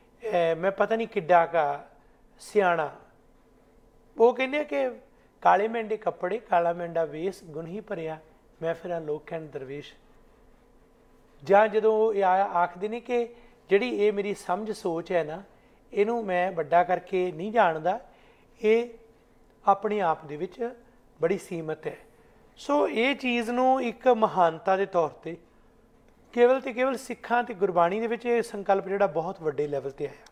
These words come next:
ਸਾਨੂੰ ਅੱਜ ਜ਼ਰੂਰਤ ਵੀ ਇਸ ਗੱਲ ਨੂੰ ਪ੍ਰਚਾਰਨ ਦੀ ਹੈ। ਜਦੋਂ ਅਸੀਂ ਇਸ ਗੱਲ ਨੂੰ ਬਹੁਤ ਜ਼ਿਆਦਾ ਜ਼ੋਰ ਨਾਲ ਪੇਸ਼ ਕਰਦੇ ਹਾਂ ਕਿ ਅਸੀਂ ਹੀ ਸਭ ਤੋਂ ਵਧੀਆ ਹੈਗੇ ਹਾਂ, ਇਹ ਚੀਜ਼ ਵੀ ਮਾੜੀ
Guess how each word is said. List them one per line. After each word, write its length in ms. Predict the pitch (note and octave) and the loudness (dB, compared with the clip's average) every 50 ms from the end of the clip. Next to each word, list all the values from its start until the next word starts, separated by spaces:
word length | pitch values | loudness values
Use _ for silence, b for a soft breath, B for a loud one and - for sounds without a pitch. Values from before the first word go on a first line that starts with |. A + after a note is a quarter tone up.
| _ _ _ _ _ - - - _ _ _ _ _ | _ _ _ _ _ -20 -20 -20 _ _ _ _ _
ਸਾਨੂੰ 480 | - - - F#3+ F3+ F#3+ G#3 A3 A3 G3+ | -6 0 4 4 4 4 2 2 4 2
ਅੱਜ 200 | F#3+ E3 F3+ G#3 G#3+ - b b b b b b b b - | 2 2 -2 -4 -6 -6 b b b b b b b b -20
ਜ਼ਰੂਰਤ 560 | D3+ C#3+ E3 F3+ F3+ F#3 F#3 F#3+ F#3+ F#3+ - | -6 -2 -2 0 0 0 -2 -2 -4 -6 -6
ਵੀ 200 | F#3+ G#3 G3 F3+ | -6 -4 -2 -2
ਇਸ 140 | E3+ F3 - | -4 -4 -2
ਗੱਲ 200 | - D#3 D3+ D3+ | 0 0 0 0
ਨੂੰ 100 | D#3+ E3 | -4 -8
ਪ੍ਰਚਾਰਨ 580 | - - E3 - - - D3 C#3 C3+ C#3+ C#3+ C3+ | -8 -10 -12 -8 -4 -2 -2 -2 -2 -4 -8 -10
ਦੀ 200 | C#3 C#3+ C3 B2 | -12 -14 -14 -16
ਹੈ। 60 | - _ _ b b b b b b b b - | -20 _ _ b b b b b b b b -6
ਜਦੋਂ 140 | - D#3+ G3 | 0 0 0
ਅਸੀਂ 300 | F#3 - - G#3 G3+ F#3+ b b b b b b b _ - | 0 0 -2 -4 -4 -4 b b b b b b b _ 0
ਇਸ 200 | F#3 F3+ E3+ F3 | 0 0 0 4
ਗੱਲ 200 | E3 F3 F3 F3 | 4 6 6 4
ਨੂੰ 140 | F3+ F3 D3+ | 2 0 2
ਬਹੁਤ 260 | E3 F#3+ A3 A3 - D#3+ C#3 | 4 4 4 2 0 -2 -2
ਜ਼ਿਆਦਾ 320 | E3 D3+ D3 D3+ F3 F3 | 0 0 2 4 2 2
ਜ਼ੋਰ 320 | C#3 D3+ D#3 D#3 D#3 D3 | 2 0 -4 -6 -4 -2
ਨਾਲ 100 | D#3+ E3+ | -2 -4
ਪੇਸ਼ 260 | E3 - E3 - - - | -2 -4 -6 -10 -8 -4
ਕਰਦੇ 400 | - E3 D3+ C#3 C#3+ D#3 D#3 D#3 | -2 -2 -2 -2 -4 -8 -8 -8
ਹਾਂ 60 | D#3+ - b b b b b b b _ _ _ | -10 -12 b b b b b b b _ _ _
ਕਿ 300 | - E3+ E3+ F3 - - | -6 -4 -4 -2 -4 -6
ਅਸੀਂ 260 | F3 - - G#3+ G3+ F3 | -8 -6 -6 -4 -4 -4
ਹੀ 140 | F#3 A3+ | -4 -6
ਸਭ 180 | G3+ - G#3 G3+ | -4 -4 -4 -4
ਤੋਂ 200 | - - G#3+ G3 | -2 -2 -2 -2
ਵਧੀਆ 340 | D#3+ E3+ D#3 F3 F3+ F3+ F3 | -2 -2 -4 -2 -2 -2 -2
ਹੈਗੇ 340 | D#3+ E3 E3 E3 F3+ F3+ F3+ | -2 -4 -8 -8 -10 -10 -12
ਹਾਂ, 60 | - | -14
ਇਹ 240 | - C4 G#3+ G#3+ - | -12 -10 -8 -8 -8
ਚੀਜ਼ 260 | - A3 F#3 D3+ - D3 | -10 -12 -14 -14 -14 -14
ਵੀ 60 | D#3 | -14
ਮਾੜੀ 300 | D3+ D3 C3+ C3 C3 C3 | -12 -12 -14 -14 -16 -20